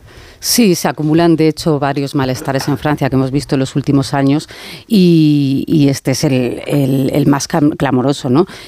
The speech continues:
Eh, Macron tiene roto el diálogo social, tiene roto el diálogo político, tiene roto el diálogo empresarial con, con el asunto de las pensiones y con ese impacto negativo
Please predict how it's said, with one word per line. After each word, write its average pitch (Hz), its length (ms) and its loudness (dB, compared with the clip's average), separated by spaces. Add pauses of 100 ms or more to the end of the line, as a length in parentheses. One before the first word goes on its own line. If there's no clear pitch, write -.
(140)
Eh, 156 640 2
Macron 147 480 2
tiene 214 220 2
roto 170 320 0
el 143 300 -2
diálogo 135 480 2
social, 185 440 0
tiene 143 220 2
roto 135 220 -2
el 131 60 0
diálogo 127 360 0
político, 156 480 0
tiene 131 200 -2
roto 131 260 -4
el 123 80 -2
diálogo 123 480 -2 (180)
empresarial 143 720 -2 (400)
con, 131 560 0
con 139 140 0
el 127 80 4
asunto 139 320 -2
de 147 60 2
las 147 160 -2
pensiones 160 600 0
y 151 40 -10
con 135 160 0
ese 139 180 0
impacto 139 1080 -2
negativo 156 1000 0